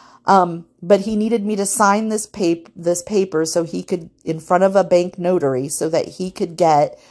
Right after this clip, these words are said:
what he claimed to be was fifteen hundred dollars out of his four oh one K, which he claimed he was going to use to put new flooring in the mobile home he had just purchased,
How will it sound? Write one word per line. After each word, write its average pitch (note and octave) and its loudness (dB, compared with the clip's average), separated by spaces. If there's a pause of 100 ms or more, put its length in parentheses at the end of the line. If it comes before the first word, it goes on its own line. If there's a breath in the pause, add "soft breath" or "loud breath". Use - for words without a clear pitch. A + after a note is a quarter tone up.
(100)
what F#3 6
he B3 -4
claimed D#4 -4
to A3+ -4
be G3 -4
was F#3 -4
fifteen G#3 -6
hundred G#3+ -2
dollars F#3 2 (420 soft breath)
out E3+ 6
of G#3 0
his A#3 0
four G#3+ 2
oh A3 4
one A3 -2
K, D#3 -2 (600 soft breath)
which G#3 0
he A#3 -2
claimed C4+ 2
he B3 -4
was G3 -4
going G3+ 2
to B3 -6
use E3+ -4
to - -4
put - -2
new G#3 0
flooring G3+ 0
in F3+ -4
the F3+ -2
mobile F3+ 2
home F#3 -2
he E3+ -8
had D3+ -6
just D3+ -4
purchased, - -6